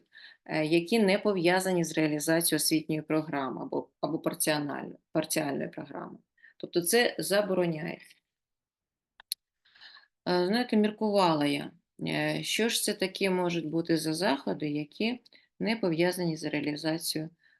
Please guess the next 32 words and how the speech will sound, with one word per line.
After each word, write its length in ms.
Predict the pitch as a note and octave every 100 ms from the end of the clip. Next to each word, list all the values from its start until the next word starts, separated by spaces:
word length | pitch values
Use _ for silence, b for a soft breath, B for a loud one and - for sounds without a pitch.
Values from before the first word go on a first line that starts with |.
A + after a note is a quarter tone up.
| _
освітньої 640 | - - D#3+ D#3+ D#3 D3+ D3
програми. 560 | D3 D3 D3 C#3+ C3 - - _ _ _ _ _ _ _ _ _ _ _ _ _ _ _ _ _ _ _ -
Ну, 440 | F3 F#3+ F#3 F3+ E3+
в 40 |
мене, 320 | F3 A3 A3+
на 140 | G3 F3
думку, 420 | D#3 F3 F3 F3
ни-, 180 | F3 F3
ни-, 200 | F3 F3
ни-, 180 | F3 F3+
нічого 480 | F3+ F3+ - F3+
не 100 | D#3
співпадає, 840 | D#3 - D#3 - F3 G#3 - A2 -
е, 160 | D#3+
лише 420 | D#3+ E3+ F3+ A3+ A3
згадую 760 | E3+ F3+ F3 E3 E3+ D#3+ D#3
часи, 520 | - E3+ E3+ A#3+ B3 -
коли 300 | E3 E3+ E3+ - B B B -
до 160 | F3
нас 320 | F3 D#3+ D#3
приходили, 760 | - E3 E3 - D#3 D3+ D3 C#3+
да, 340 | D3+ F3 E3+ - - -
ну, 180 | F3+ F#3
це 160 | -
дуже 280 | C#3 E3+ F#3
давно 320 | E3+ D3+ D#3
було, 260 | E3+ D3 C#3+
це 200 | C#3 D3
більше 420 | D3 C#3+ D#3 D3+
десятки 520 | D3+ C#3 D3+ C#3+ -
років 340 | D#3 E3+ E3+ -
тому, 420 | - D3 F3 F#3+